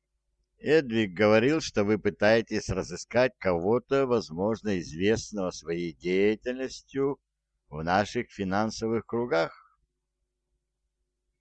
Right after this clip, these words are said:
«Я не уверен, что вы сможете помочь», начал я,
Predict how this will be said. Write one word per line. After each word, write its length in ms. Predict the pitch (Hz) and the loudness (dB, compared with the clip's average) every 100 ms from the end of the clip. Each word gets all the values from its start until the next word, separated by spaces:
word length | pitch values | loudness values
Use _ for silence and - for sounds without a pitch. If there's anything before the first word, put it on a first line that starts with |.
| _ _ _ - | _ _ _ -6
«Я 380 | 98 131 135 135 | 2 6 6 4
не 80 | 139 | 2
уверен, 540 | 135 135 143 120 95 | 4 6 8 6 2
что 160 | - 98 | -2 -4
вы 100 | 98 | -2
сможете 400 | 101 101 - 87 | -2 -2 -2 -4
помочь», 640 | 101 101 123 120 - 78 | 0 0 2 2 0 -6
начал 380 | 90 85 90 87 | -6 -4 -4 -2
я, 360 | 104 110 101 | 2 2 0